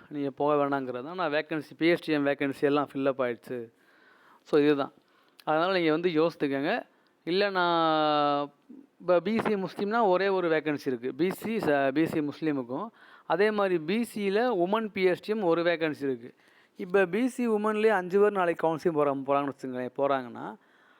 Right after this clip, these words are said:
இப்ப அவங்கள யார் கிடைக்கும்னு நான் சொல்ல முடியாது.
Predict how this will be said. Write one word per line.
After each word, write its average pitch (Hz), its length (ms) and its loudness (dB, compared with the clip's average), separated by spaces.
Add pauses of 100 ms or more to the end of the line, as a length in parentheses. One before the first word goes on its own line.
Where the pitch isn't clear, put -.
(120)
இப்ப 180 280 0 (260)
அவங்கள 214 380 2
யார் 190 360 2
கிடைக்கும்னு 190 360 -4
நான் 151 100 -2
சொல்ல 170 140 0
முடியாது. 135 460 -2